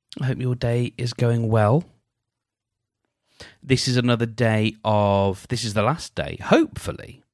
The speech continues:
of Mark comes to the mic with absolutely nothing prepared. Like, literally nothing today. I hit, uh, I hit record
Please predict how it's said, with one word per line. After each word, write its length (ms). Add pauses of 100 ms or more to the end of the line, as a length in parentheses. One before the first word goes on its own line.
(1040)
of 160
Mark 400
comes 300
to 100
the 80
mic 260
with 260
absolutely 640
nothing 320
prepared. 460 (260)
Like, 220
literally 680
nothing 540 (100)
today. 420 (600)
I 100
hit, 440 (840)
uh, 480
I 140
hit 160
record 460